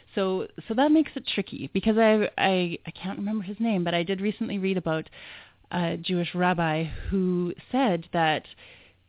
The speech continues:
his freedom of religion was far more important than freedom of speech. And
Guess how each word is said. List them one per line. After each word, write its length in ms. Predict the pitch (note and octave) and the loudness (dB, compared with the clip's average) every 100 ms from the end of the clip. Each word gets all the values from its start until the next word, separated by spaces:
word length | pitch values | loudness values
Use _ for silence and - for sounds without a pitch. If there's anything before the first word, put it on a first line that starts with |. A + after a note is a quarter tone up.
| _ _ | _ _
his 320 | - - C#4 B3+ - - _ _ - - | -8 2 2 2 -4 -20 _ _ -20 -6
freedom 300 | G#3+ A#3 A3 | 0 2 2
of 120 | G3 | 2
religion 460 | F#3+ F#3 F#3 E3+ D#3+ | 2 2 2 0 -2
was 100 | D#3 - - | -4 -8 0
far 160 | A3 | 2
more 160 | G#3+ F#3+ | 4 2
important 400 | F3 F#3 D#3 D3+ | 0 -2 -6 -8
than 160 | D#3 D3+ | -10 -10
freedom 240 | E3 D#3 D3+ | -8 -6 -6
of 80 | C#3+ _ | -8 _
speech. 400 | C#3 A2 - - - - - - - | -16 -14 -14 -14 -18 -20 -20 -18 -6
And 460 | F3 E3+ E3 E3 | -4 -2 -4 -6